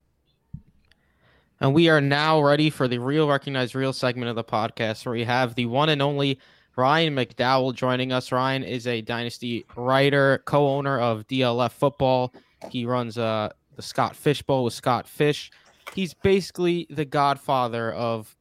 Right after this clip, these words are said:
fantasy, of Dynasty fantasy football, and you could also find him on Twitter, literally conversing with anybody who reaches out to him. He's one of the best Twitter follows as well.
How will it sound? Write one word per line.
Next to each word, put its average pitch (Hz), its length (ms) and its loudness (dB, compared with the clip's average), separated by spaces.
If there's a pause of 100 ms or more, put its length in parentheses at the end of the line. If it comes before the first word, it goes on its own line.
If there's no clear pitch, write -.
(160)
fantasy, 143 880 -4
of 127 200 -6
Dynasty 165 520 0
fantasy 143 480 -4
football, 127 520 0
and 117 260 -6 (420)
you 160 100 -4
could 160 100 0
also 160 220 0
find 151 260 0
him 147 120 -2
on 127 160 -2
Twitter, 135 540 -2 (200)
literally 160 560 -2
conversing 135 520 -8
with 123 280 -6
anybody 151 540 0
who 127 140 -4
reaches 123 300 -4
out 107 200 -2
to 117 120 -4
him. 113 120 -4
He's 107 120 -6
one 117 140 -4
of 110 60 -6
the 107 80 -4
best - 480 -4 (120)
Twitter 120 300 -2
follows 117 400 -2
as 110 100 -12
well. 113 300 -2